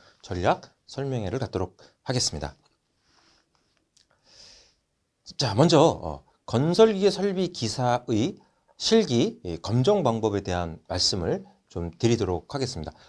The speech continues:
백 프로 필답형, 주관식 시험으로 보면, 어, 되겠고요. 주어지는 시간은 이점오 시간, 두 시간 삼십 분이 주어집니다. 백 점 만점으로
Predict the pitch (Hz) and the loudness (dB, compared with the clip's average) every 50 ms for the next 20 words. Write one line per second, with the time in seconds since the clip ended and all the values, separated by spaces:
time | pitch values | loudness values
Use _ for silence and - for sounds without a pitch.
0 | _ _ - - 131 131 - 208 190 165 - - 220 226 226 - 202 190 - - | _ _ -4 -2 -2 2 6 6 6 6 6 2 -2 -4 0 0 -2 -2 -2 -6
1 | - 98 - - - - _ _ _ - - 131 180 185 175 147 - 123 - - | -10 -10 -10 -14 -20 -20 _ _ _ -4 2 4 6 6 4 4 2 0 0 0
2 | - - - - - 165 151 139 120 107 101 110 170 226 233 - - _ _ _ | -2 -8 -10 -4 -2 0 0 0 -2 0 2 2 2 2 2 -4 -12 _ _ _
3 | - - 110 110 104 95 98 151 214 226 - _ _ - - - _ - - - | -14 -8 -4 -2 0 0 0 0 -2 -4 -8 _ _ -20 -20 -20 _ -12 -12 -12
4 | - - - 104 95 98 92 - 110 165 180 - - _ _ _ - - - _ | -10 -8 -8 -6 -6 -6 -2 0 2 0 0 0 -6 _ _ _ -20 -20 -20 _
5 | _ _ _ _ _ _ _ _ _ _ _ _ _ _ - - _ _ _ _ | _ _ _ _ _ _ _ _ _ _ _ _ _ _ -20 -20 _ _ _ _
6 | _ _ _ _ _ _ _ _ _ _ _ - - 160 185 190 175 180 180 175 | _ _ _ _ _ _ _ _ _ _ _ 0 6 6 8 8 8 6 4 4
7 | 165 151 151 - - - 147 139 175 226 233 - - _ _ _ _ _ _ _ | 2 2 0 0 0 2 2 2 2 0 -4 -6 -12 _ _ _ _ _ _ _
8 | _ _ _ _ _ - - 120 - - 147 117 113 123 120 - - 85 71 - | _ _ _ _ _ -8 -6 -4 0 0 2 2 2 2 2 0 -2 -4 -6 -8
9 | - _ _ - - 127 156 156 139 156 214 220 - - - - _ - 127 117 | -12 _ _ -4 0 2 4 4 4 2 0 0 -2 -4 -8 -10 _ -2 0 0
10 | 117 113 104 - - 98 101 92 90 82 82 80 80 80 98 147 175 170 - - | 0 0 -2 -2 -2 0 0 0 -2 -6 -8 -6 -4 -2 0 0 0 0 -4 -4
11 | - - 147 131 110 92 92 92 - - 104 92 90 92 104 98 95 | 0 0 0 2 2 0 -2 -2 -2 -2 -2 -2 -2 -4 -4 -4 -6